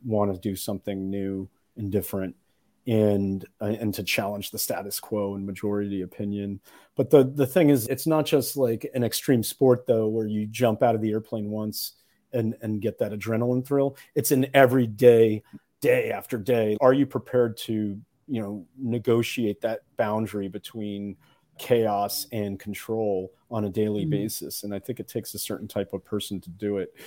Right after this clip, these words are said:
Speaker 1: It dawned on me that also that, you know, I say, I, I like edge 'cause that signifies danger and risk. Control is, okay, but you gotta keep everything in order. And so with the skiing example, you can't just go down a black diamond.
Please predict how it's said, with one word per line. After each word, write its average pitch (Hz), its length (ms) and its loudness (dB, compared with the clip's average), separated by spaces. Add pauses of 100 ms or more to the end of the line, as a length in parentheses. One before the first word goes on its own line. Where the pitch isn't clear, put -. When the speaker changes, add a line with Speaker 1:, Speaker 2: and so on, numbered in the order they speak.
(160)
Speaker 1:
It 156 140 4
dawned 240 320 6
on 185 160 6
me 156 140 6
that 131 400 0
also 135 440 6
that, 110 300 0 (320)
you 135 60 0
know, 135 100 6
I 123 80 6
say, 127 520 2
I, 139 60 0
I 139 140 -2
like 135 280 4
edge 127 280 6
'cause 110 160 -4
that 117 220 0 (500)
signifies 113 680 -6
danger 107 560 -2
and 104 140 -4
risk. 110 380 -2 (280)
Control 135 480 4
is, 117 160 2
okay, 117 200 -2
but 101 180 -6
you 107 60 -8
gotta 110 160 0
keep - 260 -6
everything 104 400 -6
in 98 80 -8
order. 101 420 -6 (340)
And 113 80 -6
so 143 140 4
with 131 140 4
the 113 60 0
skiing 160 420 4
example, 110 500 2
you 123 100 -2
can't 196 300 0
just - 320 -2
go 139 220 0
down 127 460 4
a 104 40 -2
black 117 360 0
diamond. 113 460 -6